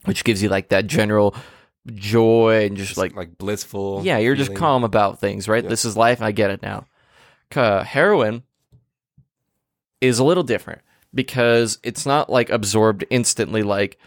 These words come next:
Speaker 1: cocaine is, where, like, literal particles land on your brain and just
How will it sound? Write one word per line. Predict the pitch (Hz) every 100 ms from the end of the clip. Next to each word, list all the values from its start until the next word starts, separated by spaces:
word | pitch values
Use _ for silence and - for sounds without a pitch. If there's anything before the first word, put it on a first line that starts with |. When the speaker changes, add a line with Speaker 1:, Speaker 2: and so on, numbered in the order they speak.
| _ -
Speaker 1:
cocaine | 117 - 117 107
is, | 101 95
where, | 101
like, | 101 101 110
literal | 113 107 104 98 - _ _ _ _ _ _ _ _ -
particles | 117 113 104 104 98
land | 101 104
on | 101
your | 98 95
brain | 107 104 92
and | 101
just | 98 101